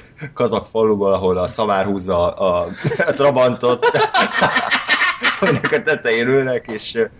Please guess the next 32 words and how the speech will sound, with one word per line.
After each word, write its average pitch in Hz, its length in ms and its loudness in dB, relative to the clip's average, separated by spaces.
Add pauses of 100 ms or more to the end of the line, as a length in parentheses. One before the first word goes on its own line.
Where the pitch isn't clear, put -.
(440)
ö, 101 260 2 (100)
nyolcvan 120 380 2
évesek 101 440 0
néz 104 220 -2
ki 98 100 -6
az 90 100 0
anyja, 113 440 0 (340)
a 120 80 -4
hugával 101 460 0
él 98 160 -4
együtt, 113 380 -2
tehát 107 260 -2
ez 190 180 0
a 117 40 -2 (140)
legtrógerebb 98 1000 -2
ilyen, 90 380 -4 (100)
ahogy 98 300 0
az 95 120 0
amerikaiak 87 600 -2
elképzelik 82 640 -6
a 82 180 0
kazak 92 320 -4
falutból, 110 720 2
átkerül 90 560 -2
ugye 87 180 -6
a 90 100 0
magába 73 600 -4 (440)
nagy, 85 260 0
ö, 87 100 2 (460)
Amerikába, 117 800 2
és 113 120 0
szerintem 104 600 -2